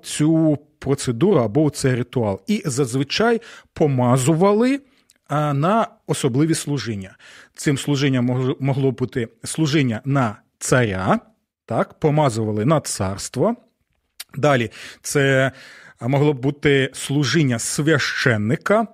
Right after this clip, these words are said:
помазували на священика, а також служіння пророка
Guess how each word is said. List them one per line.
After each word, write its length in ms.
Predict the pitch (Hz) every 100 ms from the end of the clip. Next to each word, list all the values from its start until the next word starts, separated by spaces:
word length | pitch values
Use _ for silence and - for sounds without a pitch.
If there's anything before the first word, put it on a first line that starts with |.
| _
помазували 680 | 160 160 165 120 110 107 104
на 160 | 139 139
священика, 800 | - 107 - 196 220 220 226 214 - -
а 120 | 151
також 500 | 143 214 247 247 -
служіння 520 | - 147 127 185 214 214
пророка 840 | - 202 220 151 143 143 135